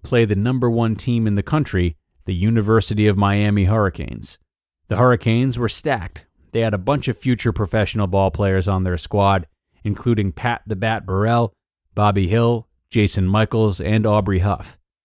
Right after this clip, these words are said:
We played them under the lights in front of a capacity crowd of thousands at their home field.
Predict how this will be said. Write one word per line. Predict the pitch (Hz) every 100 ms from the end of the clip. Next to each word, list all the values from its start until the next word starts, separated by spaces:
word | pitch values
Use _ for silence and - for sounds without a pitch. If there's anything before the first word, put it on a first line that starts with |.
| _ _ -
We | 113
played | - 127 120
them | 120
under | 120 120
the | 113
lights | 117 117 110 -
in |
front | 104 113 110
of |
a | 104
capacity | - - 120 113 - 107
crowd | 101 107 104 104
of | 101
thousands | - 120 123 90 95
at | 95 92
their | 107 98
home | 98 95 85
field. | 107 92 -